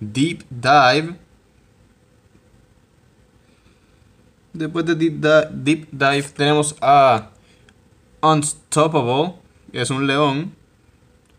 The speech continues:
No sé si el nombre de la carta es Unstoppable o el nombre como tal del Bakugan, que se llama Unstoppable.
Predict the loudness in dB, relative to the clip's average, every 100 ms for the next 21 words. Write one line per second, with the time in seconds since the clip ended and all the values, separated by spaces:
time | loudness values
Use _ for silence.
0 | _ _ _ _ _ _ _ _ _ _
1 | -6 -4 -2 -2 -4 -2 0 2 2 4
2 | 4 2 0 2 2 2 -2 -2 -6 -2
3 | 2 2 2 -2 -2 -2 -2 -2 -4 -4
4 | -2 -4 -2 -2 -2 -2 -4 -8 -4 -4
5 | -4 -8 -10 -8 -6 -6 -10